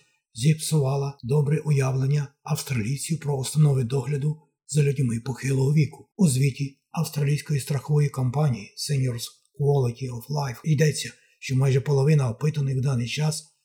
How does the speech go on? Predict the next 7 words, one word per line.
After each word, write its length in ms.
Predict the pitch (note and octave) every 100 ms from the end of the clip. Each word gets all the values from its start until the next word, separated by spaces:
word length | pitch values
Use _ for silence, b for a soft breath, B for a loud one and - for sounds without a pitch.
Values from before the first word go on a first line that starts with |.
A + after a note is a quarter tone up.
| _ _ _
розглядають 600 | C3 D3+ D3+ C#3 D#3+ D3
будинки 440 | B2+ A#2+ D3 D#3 C#3+
престарілих 840 | C#3+ C#3+ - B2+ C#3 C#3+ D#3 - _ -
менш 460 | C#3 C#3+ D3 - F3+
бажаними 580 | D#3 E3 B2 A2 G2+ A#2+ - C3
у 40 |
майбутньому. 520 | A#2+ C#3+ D3 A#2 A2+